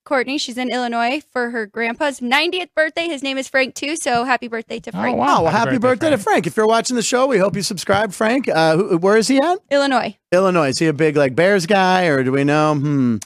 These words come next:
Speaker 1: Uh, Cu-, I know they're big Cubs fans,
Speaker 3: Cubs fans.
Speaker 1: so
Speaker 3: All right. Um,
Speaker 4: Shohei.
Speaker 3: no, Shohei Ohtani's not
Speaker 2: Oh.
Speaker 3: going to the Cubs. Do you think he
Speaker 4: Yes,
Speaker 3: wants
Speaker 4: he
Speaker 3: to play
Speaker 4: is.
Speaker 3: day games?
Speaker 4: So he can enjoy his night?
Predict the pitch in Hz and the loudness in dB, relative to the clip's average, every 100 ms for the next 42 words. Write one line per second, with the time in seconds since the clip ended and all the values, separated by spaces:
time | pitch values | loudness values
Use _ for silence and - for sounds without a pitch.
0 | - 277 285 269 285 - 269 285 320 339 | -4 0 0 0 -4 -4 -2 -2 -4 -6
1 | 262 294 277 254 - - 214 214 - 147 | -6 -8 -2 -4 -4 -6 -6 -6 -2 -2
2 | 123 135 117 113 104 - 120 113 117 - | -2 -2 -2 -2 -6 -2 0 0 -4 -6
3 | 127 135 147 175 185 196 202 196 180 143 | -6 -4 -2 0 2 2 2 2 0 -2
4 | 117 _ _ - 226 285 - 302 269 269 | -8 _ _ -4 -2 0 2 2 2 2
5 | 233 226 208 190 208 175 175 175 156 127 | 2 0 0 2 0 -2 -2 -4 -4 -4
6 | 165 123 95 - - 208 240 285 277 196 | -4 -6 -8 -20 -6 -2 0 2 2 0
7 | 208 254 208 147 190 190 202 208 190 - | 0 0 0 -2 -2 0 0 2 0 -4
8 | _ _ _ - - _ _ _ _ _ | _ _ _ -20 -20 _ _ _ _ _
9 | _ _ _ _ _ _ - 175 165 160 | _ _ _ _ _ _ -4 0 0 -2
10 | 147 151 156 139 143 208 - | -2 0 0 0 -2 -2 -6